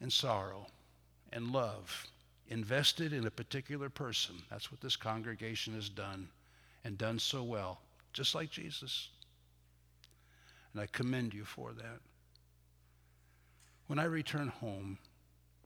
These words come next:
my wife May always asks, "Well, how did the weekend go?" And I tell her in some form or fashion every Sunday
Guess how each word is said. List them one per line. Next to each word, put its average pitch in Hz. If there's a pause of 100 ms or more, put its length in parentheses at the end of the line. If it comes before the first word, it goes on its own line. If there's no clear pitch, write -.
(760)
my 117
wife 123
May 104
always 104
asks, 95
"Well, 104
how 110
did 113
the 113
weekend 101
go?" 95 (1700)
And 117
I 120
tell 170
her 170
in 143
some 147
form 131
or 123
fashion 98
every 117
Sunday 101